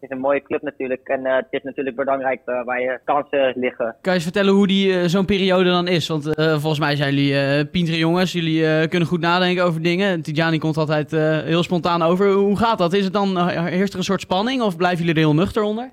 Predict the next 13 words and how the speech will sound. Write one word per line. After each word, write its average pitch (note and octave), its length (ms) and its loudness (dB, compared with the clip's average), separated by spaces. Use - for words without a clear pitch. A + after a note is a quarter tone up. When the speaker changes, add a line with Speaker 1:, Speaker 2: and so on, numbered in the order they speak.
Speaker 1:
Eh, F#3+ 360 -4
ja, C3 200 0
ik B2+ 80 -4
denk D3+ 180 -2
wel D#3+ 320 2
nuchter. E3 600 -8
Uiteindelijk, E3+ 680 -6
eh, D3+ 280 -2
kwam D3+ 160 -4
er D3+ 80 -12
toch D#3 260 -10
wel D3+ 140 -2
wat D3+ 140 -4